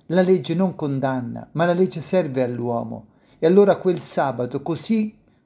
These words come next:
come lo stavano vivendo i farisei, non glorificava né Dio né l'uomo. Gesù è la piena glorificazione di Dio e dell'uomo. Lui è la legge misericordiosa del Padre.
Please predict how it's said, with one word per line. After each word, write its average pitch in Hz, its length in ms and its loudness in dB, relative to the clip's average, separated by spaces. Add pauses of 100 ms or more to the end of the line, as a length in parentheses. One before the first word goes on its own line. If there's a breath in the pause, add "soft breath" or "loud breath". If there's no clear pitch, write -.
come 214 360 4
lo 170 140 0
stavano 170 680 0
vivendo 151 480 -4
i 139 60 -2
farisei, 127 720 -6 (300)
non 180 260 2
glorificava 143 760 0
né 147 320 0
Dio 139 460 -6 (320)
né 143 240 -2
l'uomo. 120 560 -6 (520 soft breath)
Gesù 190 500 2
è 156 100 2
la 131 140 0
piena 139 280 -2
glorificazione 127 960 -4
di 117 160 -8
Dio 160 480 -4
e 135 140 -4
dell'uomo. 123 680 -2 (220 loud breath)
Lui 190 460 4
è 147 160 -2
la 139 100 2
legge 131 640 -4 (300)
misericordiosa 139 1080 -2
del 113 220 -6
Padre. 107 460 -8